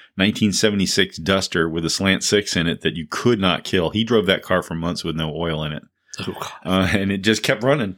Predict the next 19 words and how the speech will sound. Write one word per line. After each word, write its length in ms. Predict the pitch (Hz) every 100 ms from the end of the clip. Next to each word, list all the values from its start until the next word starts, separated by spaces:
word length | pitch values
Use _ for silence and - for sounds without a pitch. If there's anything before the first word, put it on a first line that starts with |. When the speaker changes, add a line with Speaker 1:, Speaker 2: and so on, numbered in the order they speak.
| -
Speaker 1:
No 160 | 104 107
problem. 540 | 117 123 82 82 113 _ _ _ _ 104
Speaker 2:
Yeah. 60 | 107 104
Speaker 1:
Um, 240 | 98 - _ _ _ _ _ _ _ - -
anyway, 540 | 120 110 95 87 82 _
that's 220 | - 113 -
beyond, 460 | 98 90 95 -
beside 280 | 90 92 95
the 80 | 90
point. 220 | 90 82 _ - - - - -
So 120 | 117
basically 440 | 131 147 147 117
we 160 | 107 101
made 380 | 101 95 87 - -
a 80 | 95
gallon 460 | 98 92 110 98
of 140 | 87 80
daiquiris 720 | 87 95 - - - - - _ _ _ _
each. 460 | 117 95 - -